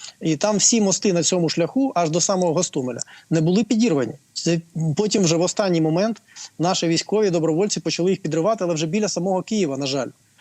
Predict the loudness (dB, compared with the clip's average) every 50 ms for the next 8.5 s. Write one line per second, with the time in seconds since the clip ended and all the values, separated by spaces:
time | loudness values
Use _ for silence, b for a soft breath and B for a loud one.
0 | b b b -6 -4 -2 -2 -2 -2 0 0 0 0 0 0 0 -2 -2 0 0
1 | 0 0 0 0 0 0 0 -2 -2 -2 0 0 0 0 -2 -2 -4 -4 -4 -4
2 | -4 -4 -6 -6 -8 -10 -16 -20 -20 _ -20 -20 B B B B B B B B
3 | B B -4 -4 -4 -4 -6 -6 -4 0 0 0 0 0 0 2 2 0 2 0
4 | 0 0 0 0 0 0 0 2 2 2 2 2 2 2 2 2 2 2 2 2
5 | 0 0 0 0 0 -2 -2 -2 -2 0 0 0 0 0 0 0 0 0 0 0
6 | 0 0 2 0 0 0 0 -2 -2 0 2 2 2 2 0 -2 -4 -4 -4 -4
7 | -2 -2 -2 0 0 -2 -2 0 -2 0 0 0 0 2 2 0 2 0 0 2
8 | 0 0 0 2 2 2 2 0 0 -4